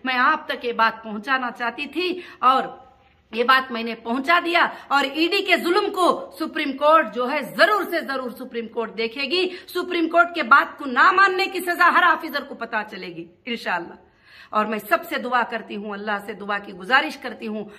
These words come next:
कि इंशाल्लाह बार बार बुलाकर पूछना, बार बार बुलाकर देखना, "अरे वही है, वही मेरे आईबीजी मेंबर, वही मैं, वही बैंक अकाउंट, वही नहीरा शेख है।" बार बार पूछने से है क्या? पैसे हैं, देना लेना है,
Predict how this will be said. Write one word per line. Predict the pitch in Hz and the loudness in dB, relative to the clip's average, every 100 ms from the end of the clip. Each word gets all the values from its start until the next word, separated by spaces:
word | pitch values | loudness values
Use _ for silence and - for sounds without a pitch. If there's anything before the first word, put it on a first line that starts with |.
| - | -10
कि | 269 | -4
इंशाल्लाह | 262 330 339 339 269 254 - - - | -2 -2 2 4 4 2 -4 -4 2
बार | 254 311 311 | 6 8 6
बार | 262 277 262 | 6 2 2
बुलाकर | 247 254 240 233 | -4 -6 -6 -12
पूछना, | - 220 - 226 196 | -10 -12 -8 -4 -2
बार | 196 320 294 | 4 4 4
बार | 262 262 | 4 0
बुलाकर | 233 240 233 240 | 0 -6 -6 -6
देखना, | 208 285 339 | -10 -4 -4
"अरे | 359 587 | -2 -2
वही | 330 339 | -2 0
है, | 349 320 | 4 4
वही | 302 320 | 2 0
मेरे | 302 294 | -2 -2
आईबीजी | 269 254 247 262 | -2 -4 -8 -8
मेंबर, | 254 254 247 | -6 -6 -6
वही | 220 220 262 | -8 -8 -8
मैं, | 254 240 - - | -6 -8 -12 -6
वही | 247 247 262 | 2 2 4
बैंक | 262 262 262 | 4 4 2
अकाउंट, | 254 285 247 | -2 -4 -2
वही | 247 311 | -2 -2
नहीरा | 269 240 240 208 | -2 -4 -4 -6
शेख | - 202 | -6 -8
है।" | 226 | -2
बार | 220 311 320 | 6 6 6
बार | 262 302 | 4 0
पूछने | - 247 - 247 | -2 -12 -12 -14
से | - | -10
है | 190 254 | -6 -4
क्या? | 240 208 160 - _ _ _ _ | -4 -6 -8 -12 _ _ _ _
पैसे | - 240 240 | 0 0 0
हैं, | 269 262 262 - | -6 -8 -12 -10
देना | 202 208 247 | -2 2 2
लेना | 233 233 269 | 2 0 2
है, | 269 247 247 | 0 -2 -10